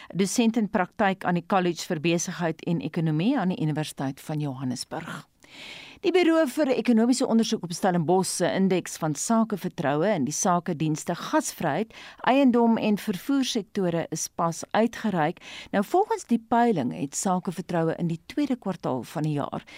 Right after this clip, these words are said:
met nege indekspunte tot tweeënvyftig gestyg.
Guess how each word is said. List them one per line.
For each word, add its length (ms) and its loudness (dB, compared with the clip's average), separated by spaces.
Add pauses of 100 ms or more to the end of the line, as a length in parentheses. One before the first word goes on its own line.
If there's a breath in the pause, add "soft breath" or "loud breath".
(200 loud breath)
met 240 0
nege 520 2
indekspunte 840 0
tot 220 -8
tweeënvyftig 1040 -2
gestyg. 440 0